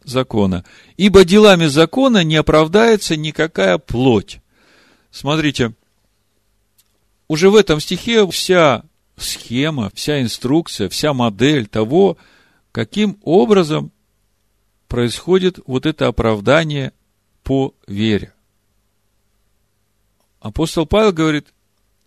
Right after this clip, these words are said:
«Делами закона, то есть принесением вот этих животных за грех,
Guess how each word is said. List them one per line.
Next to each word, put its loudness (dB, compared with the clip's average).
«Делами 0
закона, 0
то -2
есть -2
принесением -4
вот -4
этих -4
животных -6
за -6
грех, -6